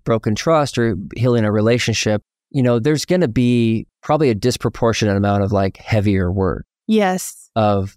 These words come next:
Speaker 1: bringing
Speaker 2: Yes.
Speaker 1: things up, talking through things, writing, exercises, therapy, journaling, like, just groups. I mean, there's just reading. There's so many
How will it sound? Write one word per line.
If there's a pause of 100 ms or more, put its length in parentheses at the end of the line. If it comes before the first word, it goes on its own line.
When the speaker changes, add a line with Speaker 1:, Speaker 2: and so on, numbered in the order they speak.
Speaker 1:
bringing
Speaker 2:
Yes.
Speaker 1:
things
up,
talking
through
things,
writing,
exercises,
therapy,
journaling,
like,
just
groups.
I
mean,
there's
just
reading.
There's
so
many